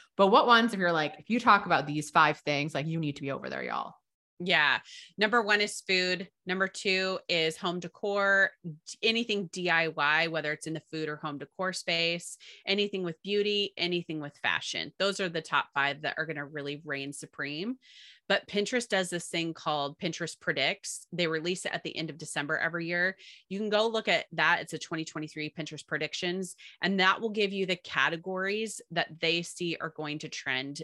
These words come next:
Speaker 2: this year. So if you're looking for
Speaker 1: Mm-hmm.
Speaker 2: keywords, if you're looking for topics, these are the things that we see Pinterest prioritizing. Go after them. And then every year at the end of the year, they're like, "See, our predictions paid off." And I'm like,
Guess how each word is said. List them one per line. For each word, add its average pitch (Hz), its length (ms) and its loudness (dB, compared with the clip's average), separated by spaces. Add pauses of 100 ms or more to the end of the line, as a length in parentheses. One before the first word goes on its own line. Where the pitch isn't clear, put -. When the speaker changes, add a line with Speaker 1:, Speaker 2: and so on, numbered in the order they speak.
(100)
Speaker 2:
this 143 460 -6
year. 85 320 -4 (380)
So 196 240 0
if - 160 -2
you're 202 140 4
looking 180 380 -4
for 160 180 -6
Speaker 1:
Mm-hmm. 160 380 -4
Speaker 2:
keywords, 220 480 4
if 165 140 -6
you're 170 100 -2
looking 160 380 -4
for 151 140 -6
topics, 196 760 0 (300)
these 185 200 0
are 208 60 -2
the 202 140 -2
things 175 300 -4
that 165 140 -2
we 165 140 -6
see 160 180 -8
Pinterest 147 380 -12 (100)
prioritizing. 180 960 -4 (340)
Go 185 220 2
after 180 380 2
them. 82 340 -4 (320)
And 220 180 4
then 214 140 4
every 202 320 0
year 190 160 2
at 190 80 -4
the 170 100 -4
end 170 160 -2
of 165 80 -6
the 165 80 -2
year, 160 220 -2
they're 160 140 -2
like, 170 180 -2
"See, - 360 -4
our 254 120 2
predictions 247 640 -4
paid 208 300 -2
off." 185 340 4
And 180 80 0
I'm 175 120 -2
like, 180 220 -2